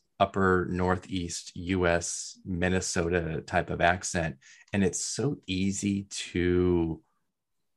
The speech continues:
if, if you come from the coasts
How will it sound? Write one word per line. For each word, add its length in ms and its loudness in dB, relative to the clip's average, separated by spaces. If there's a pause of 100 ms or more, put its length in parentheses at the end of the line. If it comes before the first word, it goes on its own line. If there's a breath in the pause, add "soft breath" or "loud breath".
(920)
if, 220 2
if 180 0
you 80 0
come 240 0
from 300 0
the 80 -4
coasts 640 0